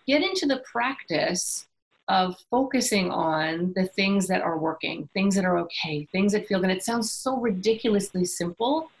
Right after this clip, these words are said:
but we don't do this most of the time. Most of the time we are focusing on what we don't want, what we don't like,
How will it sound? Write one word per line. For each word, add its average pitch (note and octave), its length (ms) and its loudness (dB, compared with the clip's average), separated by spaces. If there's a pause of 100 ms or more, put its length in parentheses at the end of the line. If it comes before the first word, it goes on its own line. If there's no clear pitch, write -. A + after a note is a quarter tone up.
but F#3+ 180 0
we A3+ 220 2
don't C4+ 320 4
do D#4 240 4
this F3+ 200 2
most E3 280 0
of E3 60 -4
the D#3+ 60 -2
time. D#3 280 -4
Most A#3 260 0
of F4 60 -2
the F#4 80 0
time A3 260 0
we G3 80 2
are F#3 100 0
focusing G3 400 0
on F3+ 80 2
what E3+ 140 -4
we D3+ 100 -8
don't A3 260 2
want, G3+ 420 0 (420)
what - 160 -4
we F3 100 0
don't G3+ 300 2
like, F3+ 320 0